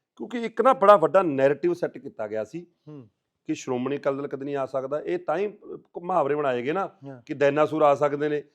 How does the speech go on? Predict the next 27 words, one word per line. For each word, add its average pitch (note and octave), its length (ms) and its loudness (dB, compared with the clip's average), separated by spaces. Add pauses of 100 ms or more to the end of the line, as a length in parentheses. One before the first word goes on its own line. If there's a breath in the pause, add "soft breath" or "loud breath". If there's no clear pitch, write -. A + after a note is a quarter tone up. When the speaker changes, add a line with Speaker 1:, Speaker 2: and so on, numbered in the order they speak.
(120)
Speaker 2:
ਹਾਂ। B2+ 180 -6
Speaker 1:
ਅਕਾਲੀ D#3 260 6
ਦਲ D#3 140 2
ਨਹੀਂ D3 100 0
ਆ C#3 100 6
ਸਕਦਾ। C3 500 -2
Speaker 2:
ਹੂੰ। B2+ 280 -18
Speaker 1:
ਠੀਕ E3 100 -10
ਹੈ F3+ 60 -2
ਜੀ, F3 140 -6
ਇਹ E3 120 -6
ਤਾਂ E3 180 4
ਹੀ G#3 60 2
ਮੁਹਾਵਰੇ F3+ 300 2
ਬਣਾਏ D#3+ 280 2
ਗਏ F3 140 0
ਕਿ E3 120 -12
ਜੋ D3+ 220 -4
ਮਰਜ਼ੀ E3 260 -2
ਹੋ C#3+ 120 0
ਜਾਏ, E3+ 120 0
ਅਕਾਲੀ E3+ 240 0
ਦਲ E3 140 2
ਨਹੀਂ C#3+ 100 -2
ਆ A2+ 100 -4
ਸਕਦਾ। G2+ 400 -12
Speaker 2:
ਹੂੰ। C3 220 -18